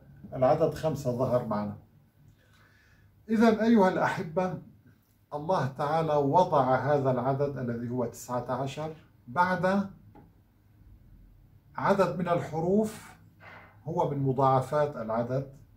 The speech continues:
تسعة عشر. هذا طبعًا، هذا الترتيب ليس بمقدور أحد أيها الأحبة، ليس بمقدور بشر.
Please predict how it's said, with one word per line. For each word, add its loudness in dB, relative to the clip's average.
تسعة -10
عشر. -16
هذا 2
طبعًا، 4
هذا 4
الترتيب -4
ليس 0
بمقدور -4
أحد -6
أيها -12
الأحبة، -16
ليس -8
بمقدور -2
بشر. -8